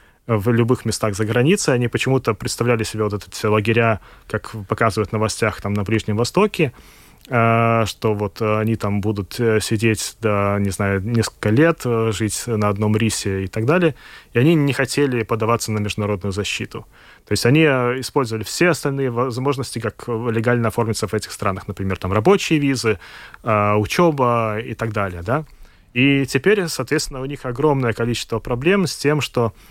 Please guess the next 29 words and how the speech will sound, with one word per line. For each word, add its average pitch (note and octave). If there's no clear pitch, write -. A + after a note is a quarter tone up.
э, A2+
ну, B2+
вот, A2+
э, B2
эти C3
документы, A#2
э, A#2
становятся, B2
ну, C3
там, G#2+
рабочие A#2
визы G#2
и G#2+
учёбу, G#2+
м, C3+
в -
связи A#2
с -
действиями A2+
режима G#2+
Лукашенко A2
становится A2
получить A#2
всё -
сложнее A2+
и A2
сложнее. G#3
А, A#2
а B2